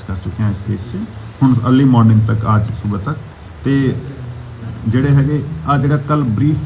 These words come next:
exchange of fire ਹੋਇਆ ਇਹਦੇ ਸੰਬੰਧ 'ਚ ਵੀ ਇੱਕ ਮੁਕੱਦਮਾ ਥ੍ਰੀ ਜ਼ੀਰੋ ਸੈਵਨ ਦੇ ਤਹਿਤ, ਤਿੰਨ ਸੌ ਤਰਵੰਜਾ, ਇੱਕ ਸੌ ਛਿਆਸੀ ਦੇ ਤਹਿਤ ਤੇ ਆਮ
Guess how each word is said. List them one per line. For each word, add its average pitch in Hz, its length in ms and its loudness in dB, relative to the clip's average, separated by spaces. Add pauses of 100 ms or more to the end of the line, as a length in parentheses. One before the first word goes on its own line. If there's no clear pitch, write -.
(420)
exchange 139 300 0
of 139 60 4
fire 135 360 0
ਹੋਇਆ 131 220 0
ਇਹਦੇ 147 180 0
ਸੰਬੰਧ 135 320 0
'ਚ 143 60 -4
ਵੀ 127 200 -2
ਇੱਕ 120 120 -4
ਮੁਕੱਦਮਾ 117 420 2
ਥ੍ਰੀ 127 220 0
ਜ਼ੀਰੋ 123 200 2
ਸੈਵਨ 127 360 0
ਦੇ 127 60 2
ਤਹਿਤ, 110 320 0 (420)
ਤਿੰਨ 131 120 2
ਸੌ 143 100 0
ਤਰਵੰਜਾ, 123 340 2
ਇੱਕ 120 80 -2
ਸੌ 135 120 -4
ਛਿਆਸੀ 123 360 0
ਦੇ 135 120 -2
ਤਹਿਤ 123 260 -4
ਤੇ 127 100 -8
ਆਮ 113 220 4